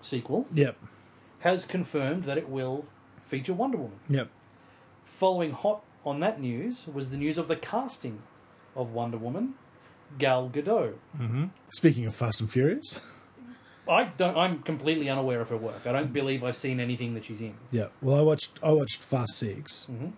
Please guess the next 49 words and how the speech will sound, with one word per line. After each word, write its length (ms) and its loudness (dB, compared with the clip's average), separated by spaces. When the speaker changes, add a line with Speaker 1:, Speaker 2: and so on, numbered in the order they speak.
Speaker 2:
and 380 -4
went, 220 0
"Holy 180 2
fuck, 320 0
who's 160 8
that?" 340 4
when 140 0
she 160 -2
walked 260 -2
on 80 -2
s-, 160 -2
on, 220 -8
on 100 -4
screen. 120 -6
Speaker 1:
Because 140 4
she 80 -2
was 100 -4
good 180 2
or 60 0
'cause 140 -6
she 80 -6
was 80 -6
hot? 220 -4
Speaker 2:
Oh, 240 -10
she's 260 -4
hot. 580 -10
Speaker 1:
Yeah? 160 -4
Speaker 2:
Yeah, 300 -6
she's 200 -4
smoking 380 0
hot. 240 -4
Here's 480 4
what 180 6
I 160 6
have 200 -2
to 80 -6
say 200 -2
about 240 -2
this, 480 -2
and 180 -8
please, 200 2
by 160 -2
all 100 2
means, 240 0
if 60 -4
you 80 -2
have 200 -2
more, 180 0
continue. 560 -2